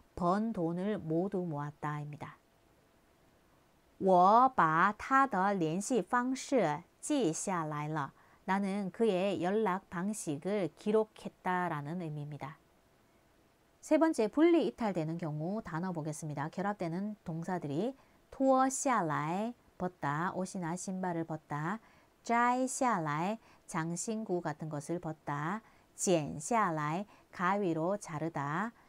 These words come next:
撕下来, 찢다, 拆下来, 뜯다, 헐다, 切下来,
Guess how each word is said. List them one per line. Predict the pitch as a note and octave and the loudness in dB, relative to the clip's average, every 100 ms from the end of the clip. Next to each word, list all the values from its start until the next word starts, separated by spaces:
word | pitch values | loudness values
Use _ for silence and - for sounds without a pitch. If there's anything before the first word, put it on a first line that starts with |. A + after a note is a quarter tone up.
| _ | _
撕下来, | - - C#4 C#4+ - C#4 G3 D#3 C#3+ D#3 G#3+ C4 _ _ - | -12 -4 0 0 2 2 2 2 0 0 -2 -4 _ _ -4
찢다, | A#3+ - D#3+ D#3+ F3+ A#3 - _ | -4 -4 -4 -2 -2 -4 -10 _
拆下来, | - - C4 C4+ C4+ - C4 G3+ D#3 D#3 F#3+ | -10 0 2 2 0 -2 0 0 0 -2 -2
뜯다, | B3+ - - G#3+ G3+ A3 - | -4 -6 -4 -2 -2 -2 -4
헐다, | G#3+ G#3 E3+ F#3+ A3+ - _ _ - | -4 -2 -2 -2 -6 -14 _ _ -8
切下来, | - C#4+ C#4+ C#4+ - - B3 F3+ D3 D3 E3 G#3 | -2 2 2 2 0 0 2 2 0 0 -2 -2